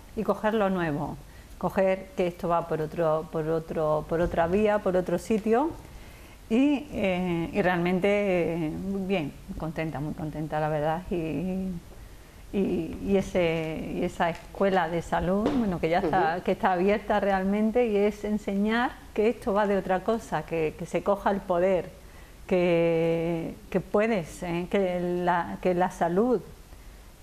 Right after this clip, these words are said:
Speaker 1: no es cara, que hacer temas de salud es ponerte a trabajar tú mismo y coger tu poder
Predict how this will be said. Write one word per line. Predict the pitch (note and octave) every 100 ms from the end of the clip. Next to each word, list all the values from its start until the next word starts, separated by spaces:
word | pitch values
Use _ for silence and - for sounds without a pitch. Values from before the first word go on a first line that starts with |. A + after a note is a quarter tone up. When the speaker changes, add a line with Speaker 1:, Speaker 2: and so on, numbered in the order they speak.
| -
Speaker 1:
no | G3+ G#3
es | G#3+ -
cara, | G3+ F3+ D#3+ C#3+ - - -
que | F#3 E3 -
hacer | F3+ - G3 G3 F#3 F3 - -
temas | G3+ G#3 F#3
de | F3
salud | F3 F#3 G#3+ B3 F3 -
es | F3+ F#3 -
ponerte | - F#3 A#3 A#3
a | G3+
trabajar | E3+ E3+ - F3 F3
tú | -
mismo | F#3 B3 G3+ G#3 D3 - - - - -
y | G3
coger | E3 F3 - G#3+
tu | G#3+ G#3
poder | F3+ F#3+ A#3+ E3